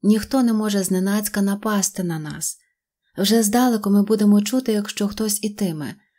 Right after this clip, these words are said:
шарудітимуть гілки на кущах, тріщатиме тонкий хмиз, шелестітиме сухе торішнє листя. Всі вони подаватимуть нам знак про небезпеку.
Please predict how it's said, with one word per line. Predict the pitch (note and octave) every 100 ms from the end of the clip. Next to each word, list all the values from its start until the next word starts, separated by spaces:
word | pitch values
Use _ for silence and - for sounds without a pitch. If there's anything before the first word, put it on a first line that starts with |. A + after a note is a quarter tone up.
| _
шарудітимуть | - G#3+ G#3+ G#3+ A#3+ G#3+ G#3 G#3 E3+
гілки | E3 - F3+
на | G3+
кущах, | G3+ F#3+ - - E3+ E3 - _ _ _ -
тріщатиме | G3+ G3 - G#3 G#3 G3 F#3+
тонкий | F#3+ F#3 F#3
хмиз, | F3+ - D#3 E3+ G#3 - - _ _
шелестітиме | - G#3 F#3 F#3+ - G#3 G3 F#3+
сухе | F#3 F#3+ - A3+
торішнє | G#3 G3 G3+ - E3+
листя. | D#3 D#3+ G3 - - F3 _ _ _ _ _
Всі | - - B3+
вони | B3+ A#3+
подаватимуть | A#3 G#3 G3+ G#3 G#3+ G#3+ G3 G3
нам | F#3+ F3+
знак | F3 G3 G#3+ G#3
про | F#3+
небезпеку. | F#3 F#3+ G#3 G#3 - F3 D#3 -